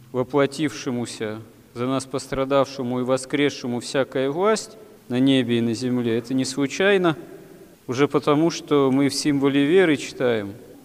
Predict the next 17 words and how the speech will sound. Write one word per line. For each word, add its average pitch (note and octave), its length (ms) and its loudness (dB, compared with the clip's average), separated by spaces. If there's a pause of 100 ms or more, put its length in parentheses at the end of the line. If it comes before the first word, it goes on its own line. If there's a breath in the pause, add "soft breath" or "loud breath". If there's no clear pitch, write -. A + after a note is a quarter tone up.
(120)
что - 220 -4
мы B2+ 100 2
веруем C#3 380 4
во C3+ 100 4
единого C3+ 460 2
Бога B2+ 440 2
Отца, D#3+ 320 2
Вседержителя, C3 840 0
Творца B2+ 580 0 (160)
неба C3+ 400 4
и B2 40 2
земли, C3+ 420 2
видимым C3 500 0
же B2 160 -4
всем B2+ 340 -2
и B2 60 0
невидимым. A#2+ 580 -2